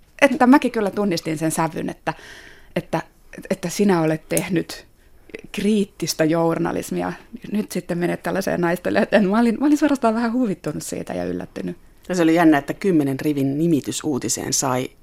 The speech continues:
Speaker 2: neutraalin nimitysuutiseen saatiin tää sävy mahtumaan, niin se oli musta huikea.
Speaker 1: Niin, niin, ja saanko mä sanoa vielä yhden asian, että mua kans kiinnosti sen, äh, siis, että se oli jotenkin huvittavaa, että kun just nää, esimerkiksi nämä nimitysuutiset,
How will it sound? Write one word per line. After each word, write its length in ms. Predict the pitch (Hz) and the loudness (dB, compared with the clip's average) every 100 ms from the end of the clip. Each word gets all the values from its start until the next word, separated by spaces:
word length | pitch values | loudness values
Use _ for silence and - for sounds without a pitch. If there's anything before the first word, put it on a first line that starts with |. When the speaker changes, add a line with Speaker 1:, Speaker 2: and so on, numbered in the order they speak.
| - | 2
Speaker 2:
neutraalin 560 | 175 160 135 120 127 | 4 4 0 -2 -2
nimitysuutiseen 920 | 143 147 127 - - 147 - 113 127 131 | 0 0 -2 -6 -6 -6 -4 -6 -4 -2
saatiin 480 | 151 127 - 123 | 2 2 0 -6
tää 220 | 123 135 131 | -4 -2 0
sävy 460 | - 156 131 123 180 | 4 4 4 0 0
mahtumaan, 640 | 160 151 - 139 - 117 | 4 4 2 -4 0 0
niin 80 | - | 0
se 160 | 190 | 2
oli 140 | 156 139 | 4 2
musta 180 | 151 - | 0 0
huikea. 180 | 156 302 | 6 6
Speaker 1:
Niin, 180 | 302 302 | 8 6
niin, 80 | |
ja 60 | 294 | 6
saanko 180 | 330 294 | 4 4
mä 20 | |
sanoa 160 | 294 285 | 4 4
vielä 140 | 311 | 2
yhden 120 | 294 | 2
asian, 200 | - 202 | 0 0
että 140 | 208 240 | 0 -2
mua 80 | |
kans 160 | 254 247 | 0 0
kiinnosti 280 | 269 247 233 | 0 0 -2
sen, 200 | 240 233 | -4 -4
äh, 100 | 240 - - - | -6 -6 -10 -2
siis, 200 | 247 240 | -2 0
että 160 | 254 | -2
se 120 | 240 262 | 0 -2
oli 120 | 247 | -2
jotenkin 240 | 262 254 254 | -2 0 2
huvittavaa, 420 | 262 - 190 190 | 0 0 0 0
että 160 | 190 | 0
kun 120 | 208 226 | 0 0
just 140 | 226 | 0
nää, 120 | 214 | 0
esimerkiksi 280 | 208 214 - | 2 0 2
nämä 80 | 220 | 2
nimitysuutiset, 840 | 254 226 180 185 180 196 208 - | 2 2 -2 -4 -4 -2 -4 -4